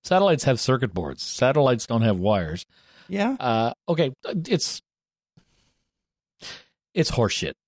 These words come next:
Speaker 1: It's complete and utter horseshit. Let's move on.
Speaker 2: All right. It's completely outside the realm of possibility that he couldn't salvage some electronics from the satellite and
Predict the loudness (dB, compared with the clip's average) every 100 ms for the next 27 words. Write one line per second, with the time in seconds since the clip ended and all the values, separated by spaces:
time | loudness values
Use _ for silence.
0 | -6 -6 0 0 4 2 4 4 6 4
1 | 4 0 0 -4 -4 _ _ -6 -6 -2
2 | -4 -4 -10 _ _ _ _ _ -8 -2
3 | 2 0 -2 _ -20 -10 -6 -2 -2 2
4 | 2 4 4 2 0 0 0 2 2 2
5 | 0 0 0 2 2 2 2 2 0 0
6 | 0 0 2 2 2 0 -4 -8 -2 0
7 | 2 0 -2 0 0 -4 -4 -2 0 2
8 | 4 4 2 0 -6 -6